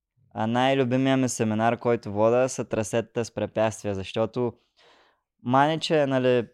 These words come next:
помага много за игрите, това не е главната цел. Главната цел е да се тества човек функционал-, функционалността, защото тренира всичко. Издръжливост, гъвкавост, сила,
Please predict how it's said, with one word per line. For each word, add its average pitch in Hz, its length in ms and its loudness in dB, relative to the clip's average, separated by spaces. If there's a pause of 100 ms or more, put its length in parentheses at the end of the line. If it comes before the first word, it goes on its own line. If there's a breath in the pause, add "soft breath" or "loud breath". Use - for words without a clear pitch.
помага 120 380 6
много 113 320 2
за 104 160 0
игрите, 107 420 -2
това 123 500 2
не 117 280 -2
е 120 60 0
главната 113 480 2
цел. 127 260 0
Главната 123 460 4
цел 120 220 2
е 131 300 2
да 110 400 0
се 107 220 -8 (140)
тества 127 340 0
човек 120 400 0
функционал-, 113 720 -2 (200)
функционалността, 107 1120 0 (260 soft breath)
защото 123 400 -2
тренира 123 380 -2
всичко. 110 500 -8 (320)
Издръжливост, 107 880 0 (100)
гъвкавост, 123 800 -2
сила, 127 640 2